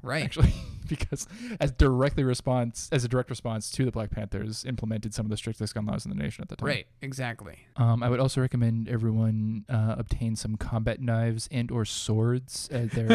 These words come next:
Speaker 1: <laughs>
Speaker 2: they're, they're practical melee weapons. Um, also, they lend themselves very well to unboxing videos.
Speaker 1: Yes. When, yeah, when, uh, Nick finally, uh, buys his sword of choice,
Speaker 2: <laughs>
Speaker 1: uh, we will do an unboxing video, I promise, folks.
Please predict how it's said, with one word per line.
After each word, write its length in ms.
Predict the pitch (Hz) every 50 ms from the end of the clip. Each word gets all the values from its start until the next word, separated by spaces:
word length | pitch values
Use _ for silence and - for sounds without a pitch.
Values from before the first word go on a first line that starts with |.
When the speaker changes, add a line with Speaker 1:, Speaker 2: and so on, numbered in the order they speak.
| - 220
Speaker 1:
<laughs> 60 | -
Speaker 2:
they're, 380 | 320 294 - 214 220 208 - - - 202 180 156
they're 140 | 156 156 123 -
practical 720 | - - 147 131 - - 143 - 139 123 120 113 113 110 -
melee 440 | 123 117 117 113 120 123 131 131 131
weapons. 640 | 135 139 - - 156 156 160 165 175 180 - -
Um, 420 | - 123 113 107 104 104 104 107 117 - - - - - - - -
also, 400 | - 147 170 - - 131 117 117
they 120 | 104 113 110
lend 140 | 110 113 107
themselves 320 | 107 107 - 107 104 104
very 180 | 110 104 104 107
well 200 | 110 107 110 107
to 160 | - - 117
unboxing 480 | 110 - 107 104 104 107 - - - 104
videos. 500 | 101 - - - - 143 131 - - - - -
Speaker 1:
Yes. 520 | 123 113 107 - - - - - - - - - - _
When, 260 | - 127 127 117 85
yeah, 280 | 80 135 143 170 170 131
when, 420 | 117 120 123 120 120 120 120 - - _ -
uh, 220 | 131 120 117 117 117
Nick 220 | 127 139 143 - -
finally, 560 | - - 123 127 127 127 123 123 123 117 110
uh, 180 | - 117 110
buys 440 | 110 120 120 110 113 120 120 120 -
his 220 | - - 127 123 -
sword 300 | - - 123 117 123 127
of 100 | 127 -
choice, 600 | - 139 123 117 131 151 151 - - 170 180 139
Speaker 2:
<laughs> 60 | 120
Speaker 1:
uh, 180 | 113 110 104 104
we 140 | 113 117 120
will 160 | 120 123 117
do 260 | 123 127 127 117 113
an 60 | 113
unboxing 480 | 110 110 107 101 101 101 - - 107 104
video, 280 | 107 101 101 101 104
I 120 | 98 98 101
promise, 480 | - - 98 92 95 92 95 - -
folks. 420 | - 98 95 95 - - 185 196